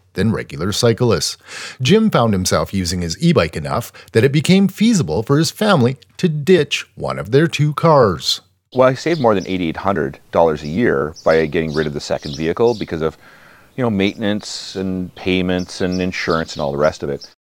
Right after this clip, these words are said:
Speaker 1: Jim's e-bike paid for itself in the first few months compared to owning a car.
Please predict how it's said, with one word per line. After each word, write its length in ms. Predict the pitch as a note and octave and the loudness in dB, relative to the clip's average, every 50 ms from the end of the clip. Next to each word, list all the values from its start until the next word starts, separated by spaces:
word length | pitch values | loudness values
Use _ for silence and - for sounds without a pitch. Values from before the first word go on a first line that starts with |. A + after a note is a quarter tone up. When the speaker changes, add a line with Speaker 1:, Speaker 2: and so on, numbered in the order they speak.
| _ _ C3+ | _ _ 0
Speaker 1:
Jim's 320 | C3 A3 B3+ A#3+ G#3 E3+ | 2 2 4 4 4 4
e-bike 320 | D3 A#2+ C3 C3 C3 - _ | 4 4 4 4 2 0 _
paid 340 | - - F3+ G3+ G3 D3 | -6 -2 -2 -2 -2 -2
for 180 | - - E2 - | -4 -6 -8 -6
itself 400 | C2 - - C#2+ C#2 D2 E2+ - | -6 -6 -6 -6 -6 -8 -4 -4
in 140 | B2 F#2+ G#2+ | -2 -2 0
the 80 | G2+ | -2
first 540 | F2 - - - A2 C#3+ F#3+ F#3+ E3 - - | -4 -6 -4 -4 -2 -2 -2 -4 -6 -8 -12
few 320 | - - E3+ F#3 G3 G#3 F#3+ | -4 0 2 2 4 4 4
months 460 | F#3+ F#3+ C#3 D2+ - - - - - | 4 4 2 2 -2 -6 -10 -10 -10
compared 540 | - _ - C#3 C#3 - F#2 F2 D2+ D#2+ E2 | -12 _ -2 0 0 0 -2 -4 -4 -2 -4
to 140 | - - - | -4 -4 -4
owning 320 | E2+ D#2 C#2+ D#2 F2 G#2 | -8 -8 -8 -6 -4 -2
a 80 | A#2+ A2+ | -2 -4
car. 600 | - - - - E3 D#3+ D3 A#2+ F2 - - | -4 -4 0 2 4 6 6 4 4 2 -2